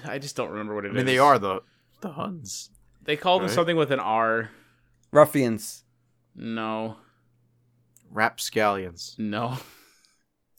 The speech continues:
Speaker 3: Yeah, doesn't matter.
Speaker 1: Uh, but I really like the Emperor's room here. <laughs> It's, it's so, it's, it's much.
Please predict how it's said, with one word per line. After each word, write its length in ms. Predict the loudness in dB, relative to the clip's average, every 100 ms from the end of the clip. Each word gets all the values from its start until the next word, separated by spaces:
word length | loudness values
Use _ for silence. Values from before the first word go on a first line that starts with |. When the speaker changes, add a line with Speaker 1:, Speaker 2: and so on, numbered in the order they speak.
| _
Speaker 3:
Yeah, 260 | 4 6 4 -4 -12 6
doesn't 260 | 6 8
matter. 200 | 4 4 6
Speaker 1:
Uh, 200 | 4 4
but 120 | 4
I 20 |
really 260 | 6 8 8
like 260 | 8 6
the 140 | 6 4
Emperor's 380 | 4 2 0
room 180 | -2 -4
here. 360 | 0 0 -2 -8
<laughs> 60 | _ _ _ _ -4
It's, 480 | 0 2 0 -2 -8
it's 260 | -8 -4 -2
so, 420 | 0 4 6 4 -2 -10 _ _ _ -10 -2 2
it's, 240 | 2 0 -14 -4
it's 240 | 0 0 0
much. 520 | 6 6 6 -4 -6